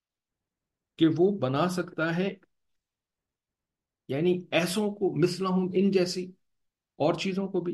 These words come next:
जिस तरह आसमानों और जमीन को बनाया, वो इन जैसी और चीजों को भी बना सकता है। वजअल लहुम अजलन ला रैब फीही, और उसने बनाया है, मुकर्रर किया है उनके लिए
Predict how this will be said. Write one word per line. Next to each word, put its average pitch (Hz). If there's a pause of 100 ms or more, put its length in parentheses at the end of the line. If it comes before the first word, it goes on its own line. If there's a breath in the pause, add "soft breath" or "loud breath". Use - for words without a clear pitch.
जिस 139
तरह 147 (160)
आसमानों 131
और 139
जमीन 120
को 160
बनाया, 135 (280 loud breath)
वो 151
इन 170
जैसी 170
और 180
चीजों 196
को 196
भी 180
बना 160
सकता 151
है। 139 (280 loud breath)
वजअल 139 (100)
लहुम 139 (380)
अजलन 156 (160)
ला 143
रैब 180
फीही, 117 (1040)
और 117
उसने 143 (1000)
बनाया 110
है, 101
मुकर्रर 135
किया 110
है 101
उनके 123
लिए 87